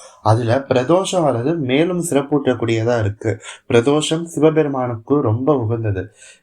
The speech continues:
பொதுவாவே ஆடி மாசத்துல அம்பிகையை வழிபடுறதுனால சிவபெருமானை வழிபட்ட பலனும் சேர்ந்தே கிடைக்கும். அதனால இந்த பிரதோஷ காலத்துல நம்ம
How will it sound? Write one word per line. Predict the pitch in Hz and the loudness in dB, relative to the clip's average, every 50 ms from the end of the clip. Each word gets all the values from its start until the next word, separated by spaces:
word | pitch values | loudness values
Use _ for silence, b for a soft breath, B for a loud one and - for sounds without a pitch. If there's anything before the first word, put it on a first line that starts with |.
| B - | B 4
பொதுவாவே | 143 147 165 180 170 160 175 165 | 4 4 4 4 0 0 0 0
ஆடி | 139 135 151 165 175 | 0 0 0 0 0
மாசத்துல | 156 151 135 127 107 104 104 104 104 117 131 | -2 -2 -2 -2 -4 -6 -4 -2 0 0 2
அம்பிகையை | 127 120 127 147 165 180 180 156 | 0 0 0 0 0 0 0 0
வழிபடுறதுனால | 131 120 117 127 123 135 123 110 110 107 104 98 104 120 | 0 0 0 0 0 0 0 0 0 -2 0 0 0 0
சிவபெருமானை | 135 - 147 160 170 170 180 170 160 151 143 131 113 | 0 0 0 0 2 2 2 0 0 0 0 0 0
வழிபட்ட | 107 110 117 - 120 110 - 110 | 0 0 0 -2 -4 -4 -2 -2
பலனும் | 107 104 101 104 104 120 131 - - | 0 0 0 0 0 -4 -4 -4 -2
சேர்ந்தே | 123 117 120 117 123 120 | -2 -2 -2 -2 -4 -4
கிடைக்கும். | 110 110 90 92 - - - 98 101 - B B B B B B B | -2 -4 -4 -6 -6 -6 -6 -6 -6 -8 B B B B B B B
அதனால | - 127 143 151 196 196 180 160 127 120 135 147 | 0 0 2 2 2 2 0 0 0 0 0 0
இந்த | 151 160 185 196 202 | -2 -2 0 0 0
பிரதோஷ | - - 139 131 135 139 147 - 151 147 | 0 0 0 0 0 0 -2 -2 -4 -4
காலத்துல | - - 107 107 104 104 - 101 107 120 127 | 0 0 0 0 0 -4 -4 -2 -2 -2 -2
நம்ம | 113 92 90 92 104 - - | -2 -4 -4 -2 -2 -2 -4